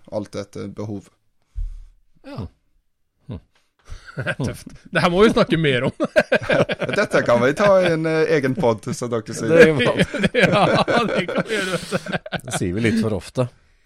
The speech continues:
Speaker 3: <laughs> Når er det du hører på podd da, Håkon?
Speaker 1: Det er vel, eh, til og fra jobb. Og så,
Speaker 3: Til og fra jobb.
Speaker 1: eh, hvis jeg står i et bråkende verksted.
Speaker 3: Ja.
Speaker 1: Da, da er det godt å ha,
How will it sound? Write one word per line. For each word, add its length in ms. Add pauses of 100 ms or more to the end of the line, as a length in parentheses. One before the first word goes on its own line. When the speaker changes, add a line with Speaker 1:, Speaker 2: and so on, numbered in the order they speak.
(100)
Speaker 3:
<laughs> 1500
Når 140
er 40
det 120
du 160
hører 200
på 140
podd 300
da, 140 (160)
Håkon? 340 (1400)
Speaker 1:
Det 80
er 60
vel, 220
eh, 340 (240)
til 220
og 80
fra 120
jobb. 240 (420)
Og 220
så, 120
Speaker 3:
Til 120
og 80
fra 100
jobb. 60
Speaker 1:
eh, 80
hvis 200
jeg 120
står 280
i 40
et 100
bråkende 420
verksted. 400 (1080)
Speaker 3:
Ja. 100
Speaker 1:
Da, 180 (440)
da 160
er 140
det 120
godt 260
å 100
ha, 160